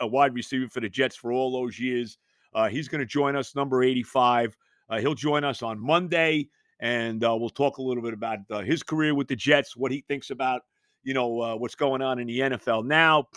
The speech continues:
how he feels about all that. So, again, Wesley Walker, of course, uh, one of the great Jets of all time. He's in the Ring of Honor, number eighty-five.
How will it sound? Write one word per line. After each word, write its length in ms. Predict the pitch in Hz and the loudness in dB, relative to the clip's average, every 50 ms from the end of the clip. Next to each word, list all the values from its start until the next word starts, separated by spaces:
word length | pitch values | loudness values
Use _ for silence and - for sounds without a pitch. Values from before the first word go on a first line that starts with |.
| - _ _ _ _ _ | -20 _ _ _ _ _
how 160 | - 139 147 123 | -2 -2 -2 0
he 140 | 135 131 | -2 -4
feels 280 | - - 143 143 135 110 | -4 -4 -4 -2 -2 -4
about 300 | 113 117 139 135 127 123 | -6 -6 -4 -4 -4 -4
all 220 | 120 123 123 117 | -4 -4 -4 -4
that. 240 | 117 117 113 113 110 _ _ _ _ _ _ _ _ | -2 -2 -4 -4 -6 _ _ _ _ _ _ _ _
So, 480 | - - 117 110 110 110 107 107 110 113 - | -8 -4 -2 0 0 0 0 -2 -4 -2 -4
again, 340 | 127 110 123 135 117 107 | -4 0 0 0 0 0
Wesley 320 | 104 131 151 143 - - 156 | 0 -2 -2 -2 -2 -4 -4
Walker, 460 | 143 139 139 139 131 - 143 131 123 | 0 2 2 2 2 2 0 -2 -2
of 360 | 110 - _ _ _ _ _ - | -2 -6 _ _ _ _ _ -2
course, 300 | 139 135 120 - - - | 0 0 0 0 -4 -6
uh, 160 | 120 113 107 | -4 -4 -4
one 200 | 107 117 131 127 | -2 -2 -2 -2
of 40 | 117 | -2
the 60 | 104 | -2
great 260 | 90 139 147 143 - | 2 4 4 4 4
Jets 280 | - 139 135 131 - - | 0 -2 -2 -2 -2 -6
of 120 | 123 117 | -6 -4
all 140 | 120 120 120 | -4 -4 -4
time. 400 | - - 117 123 123 123 120 113 | -4 -2 -2 -2 -2 -2 -4 -6
He's 140 | 98 92 117 | -6 -6 -4
in 80 | 131 | -4
the 60 | 135 | -2
Ring 260 | 131 127 135 139 135 131 | -2 -2 -2 -2 -2 -2
of 100 | 110 123 | -2 0
Honor, 300 | 120 123 123 123 120 117 | 0 0 -2 -4 -4 -2
number 320 | 113 127 135 135 139 131 | -2 -2 0 4 4 4
eighty-five. 640 | 127 127 127 127 - - 127 120 120 120 117 113 | 4 2 0 -4 -2 0 2 2 2 2 0 -2